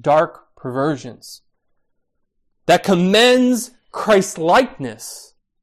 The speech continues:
but creates hellions. Right? That is a right condemnation from our world to say you are hypocritical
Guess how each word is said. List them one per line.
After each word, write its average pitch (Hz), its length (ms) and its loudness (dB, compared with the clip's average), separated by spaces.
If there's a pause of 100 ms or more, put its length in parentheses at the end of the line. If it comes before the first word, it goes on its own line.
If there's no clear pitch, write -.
(720)
but 151 160 -2
creates 175 800 -6 (240)
hellions. 113 840 -4 (1200)
Right? 143 140 -6
That 233 160 4
is 196 120 4
a 175 140 4
right 185 420 4
condemnation 175 680 -4
from 160 160 -6
our 139 200 0
world 135 440 -2 (160)
to 156 100 -8
say 185 180 0
you 196 440 -2
are 160 200 2 (100)
hypocritical 208 1160 0